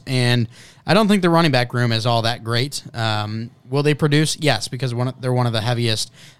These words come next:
uh, rushing teams in the league. They've got a lot of volume in the run game. But I think overall, um,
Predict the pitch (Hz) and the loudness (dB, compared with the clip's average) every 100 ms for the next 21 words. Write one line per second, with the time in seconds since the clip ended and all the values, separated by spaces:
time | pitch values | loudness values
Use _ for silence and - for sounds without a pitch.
0 | - 110 107 - 127 139 143 117 117 107 | -4 -2 -2 -2 0 0 -2 -2 -4 -4
1 | - 143 120 113 113 113 120 110 117 110 | -4 -2 0 2 2 0 -4 -4 -2 0
2 | 113 110 113 107 110 107 110 110 110 110 | -2 -2 -4 -2 -4 -6 -8 -6 -4 -2
3 | 107 107 - - _ _ - 113 110 120 | -2 -2 -8 -18 _ _ -2 -2 -2 -4
4 | 120 127 101 113 113 110 104 107 131 113 | -4 -6 -6 -6 -2 0 0 -4 -8 -6
5 | 110 104 104 107 120 | -4 -4 -6 -8 -10